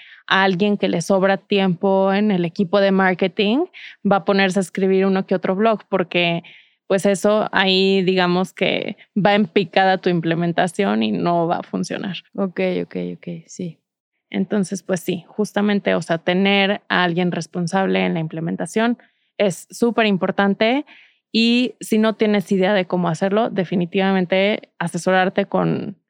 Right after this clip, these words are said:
Speaker 1: con expertos que sepan del tema, que te puedan guiar, que puedan entender quién es tu audiencia y al mismo tiempo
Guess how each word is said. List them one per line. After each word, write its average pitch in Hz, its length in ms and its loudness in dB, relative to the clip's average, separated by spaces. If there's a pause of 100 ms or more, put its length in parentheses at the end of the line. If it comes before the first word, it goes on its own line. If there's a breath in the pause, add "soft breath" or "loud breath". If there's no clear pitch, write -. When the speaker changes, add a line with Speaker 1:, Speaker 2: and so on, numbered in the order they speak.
(200)
Speaker 1:
con 190 260 0
expertos 208 720 0
que 180 140 -2
sepan 185 320 -2
del 175 180 -2
tema, 214 280 0
que 196 100 -2
te 175 100 -8
puedan 190 420 0
guiar, 185 580 0
que 208 100 -2
puedan 185 360 0
entender 180 520 0
quién 190 220 -2
es 185 180 -2
tu 202 80 0
audiencia 196 640 2
y 202 100 2
al 185 100 2
mismo 185 340 0
tiempo 196 460 -2